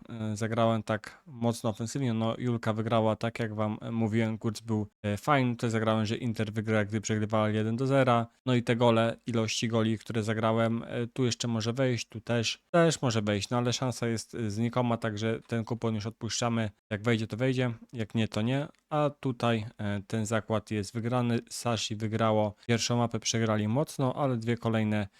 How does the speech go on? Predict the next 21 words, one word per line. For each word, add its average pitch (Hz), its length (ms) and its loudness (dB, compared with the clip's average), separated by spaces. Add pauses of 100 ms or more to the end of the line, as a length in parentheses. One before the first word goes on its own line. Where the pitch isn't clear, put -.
(100)
e, 101 180 -2
wygrali. 131 680 2 (200)
Mm, 104 160 -2 (140)
ta 117 140 0
drużyna 107 480 -2
też 135 220 -2
wygrała, 120 540 2
a 156 160 0
tu 139 240 -2
w 117 80 -6
meczu 120 260 0
Śląska-Wrocław 113 1040 -2
jest 107 300 -4
już 110 200 -6
prawie 113 340 0
osiemdziesiąta 113 600 -4
minuta, 135 300 -2
przegrywają 110 540 0
dwa 107 180 -2
do 113 120 -2
zera, 113 340 0